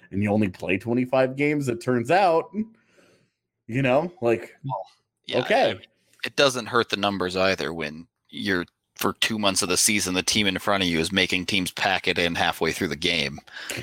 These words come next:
Speaker 1: Yeah,
Speaker 2: But
Speaker 1: he also, like, that was the, that was something you and I had talked about, was that, was Frankie was getting unbelievable goal support.
Speaker 2: Yep.
Speaker 1: And so his actual win-loss record was, like, comical.
Speaker 2: Outrageous. <laughs>
Speaker 1: Because there were games, like,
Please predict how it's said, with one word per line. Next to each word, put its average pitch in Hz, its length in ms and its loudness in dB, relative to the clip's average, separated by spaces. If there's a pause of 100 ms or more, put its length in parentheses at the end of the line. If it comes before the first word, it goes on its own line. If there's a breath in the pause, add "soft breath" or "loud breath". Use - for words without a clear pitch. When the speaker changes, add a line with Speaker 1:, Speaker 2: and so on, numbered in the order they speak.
(140 loud breath)
Speaker 1:
Yeah, 123 360 2
Speaker 2:
But - 80 -4
Speaker 1:
he 180 120 0
also, 147 720 0
like, 131 160 0
that 175 180 4
was 165 140 -2
the, 160 140 -2
that 147 260 2
was 147 160 -2
something 143 260 2
you 117 140 -2
and 110 80 0
I 107 80 2
had 95 140 -2
talked 110 260 0
about, 80 220 -4
was 90 160 2
that, 92 200 0
was 90 440 -2
Frankie - 480 -4
was 98 160 -4
getting 87 500 0
unbelievable 98 840 2
goal 92 260 2
support. 80 480 0 (340 loud breath)
Speaker 2:
Yep. - 200 0
Speaker 1:
And 101 100 0
so 120 180 2
his 107 140 2
actual 98 480 0
win-loss 95 560 0
record 85 400 0
was, 87 240 -2
like, 80 360 0 (380)
comical. 80 600 2
Speaker 2:
Outrageous. - 920 -2
<laughs> - 80 -20
Speaker 1:
Because 143 300 2
there 147 180 2
were 143 140 2
games, 147 300 -2
like, 139 180 4